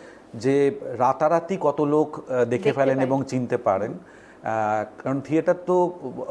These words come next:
Speaker 1: বহু বছর ধরেই আমি করেছি,
Speaker 2: সীমাবদ্ধ
Speaker 1: কিন্তু
Speaker 2: একটা
Speaker 1: থিয়েটার কিছু লোক
Speaker 2: একদম।
Speaker 1: দেখেন, অল্প কিছু লোক দেখেন। কিন্তু এই যে টেলিভিশন, ওয়েব সিরিজ বা ফিল্ম, এইটা একসাথে এত মানুষের কাছে পৌঁছে যান এবং দেখেন, এবং যদি তাদের ভালো লাগে, সেই জনপ্রিয়তা আমি তখন ওই, আহ,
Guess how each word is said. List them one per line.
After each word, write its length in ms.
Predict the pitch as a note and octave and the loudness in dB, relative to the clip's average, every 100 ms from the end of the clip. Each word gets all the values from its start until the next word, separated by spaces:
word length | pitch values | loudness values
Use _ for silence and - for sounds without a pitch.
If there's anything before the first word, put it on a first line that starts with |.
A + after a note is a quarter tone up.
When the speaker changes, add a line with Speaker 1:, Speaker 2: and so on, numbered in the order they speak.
| C3 | -2
Speaker 1:
বহু 200 | C3+ C#3 | -2 0
বছর 300 | D3+ D3+ D#3+ | 0 0 -2
ধরেই 280 | D#3 D#3+ F3 | -2 2 2
আমি 120 | F3 | 0
করেছি, 300 | F3+ E3+ E3 | 2 2 2
Speaker 2:
সীমাবদ্ধ 220 | F#3 G#3+ - | 0 -2 -4
Speaker 1:
কিন্তু 200 | G#3+ G#3+ | -4 -2
Speaker 2:
একটা 120 | G3+ | 0
Speaker 1:
থিয়েটার 260 | A3+ A3 | 2 2
কিছু 280 | G#3 G#3 - | 0 0 2
লোক 180 | D#3+ C3 | 2 2
Speaker 2:
একদম। 120 | G2 | 0
Speaker 1:
দেখেন, 260 | F#2+ A2+ A2 | -2 -2 -2
অল্প 240 | A#2+ C3 A#2 | -2 -2 -8
কিছু 200 | G#2+ G#2+ | -6 -6
লোক 140 | F2+ F#2 | -4 -6
দেখেন। 240 | F#2 - - - - - | -8 -10 -18 -20 -18 -2
কিন্তু 260 | C#3 C3+ D3+ | 0 2 0
এই 200 | C#3 D3 | 0 0
যে 300 | C#3+ C#3 C3+ - - - | 0 0 -2 -12 -8 0
টেলিভিশন, 800 | C3 C3 A#2+ - A#2+ A2+ G#2+ A2 | 2 2 0 -2 -4 -4 -6 -2
ওয়েব 180 | A#2 A#2 | 0 0
সিরিজ 460 | - B2 A#2 A2 G2 | -2 -4 -2 -4 -2
বা 180 | G#2 G#2+ | -2 -2
ফিল্ম, 440 | - B2+ A#2 A2 - | 0 2 0 -4 -4
এইটা 500 | C3+ C#3 E3+ E3+ - | -4 -2 2 2 2
একসাথে 600 | A#2 - - E3 F3+ E3+ E3+ - - | -2 -6 -4 -2 2 2 0 -10 -4
এত 180 | A2 - | -2 2
মানুষের 420 | D3 D3+ D#3+ F3 | 2 2 0 0
কাছে 220 | F3 E3+ | 0 0
পৌঁছে 340 | F3 C#3+ C#3 D#3 | -2 -2 -2 -2
যান 120 | D3+ | -2
এবং 200 | D3 D3+ | -4 0
দেখেন, 300 | B2+ - C#3 | 0 0 -2
এবং 240 | B2+ C3 C3 - - - | -2 -2 -6 -14 -20 -4
যদি 180 | C3 D3 | -2 0
তাদের 260 | C#3+ C3 A#2+ | 0 0 0
ভালো 240 | A2 A#2 | 0 2
লাগে, 260 | A2+ G#2+ G#2 | 2 0 -4
সেই 180 | C3 | -4
জনপ্রিয়তা 680 | A#2+ A2+ A2 B2+ A#2 A#2 A2+ A#2 | -4 -4 -4 -2 0 2 0 0
আমি 240 | A#2 B2 | -2 0
তখন 360 | A2+ G#2+ A#2+ A#2 | 0 0 -2 0
ওই, 280 | A#2 A2 G#2+ - - - | -2 -4 -8 -18 -20 -10
আহ, 220 | G#2 G#2+ | -2 0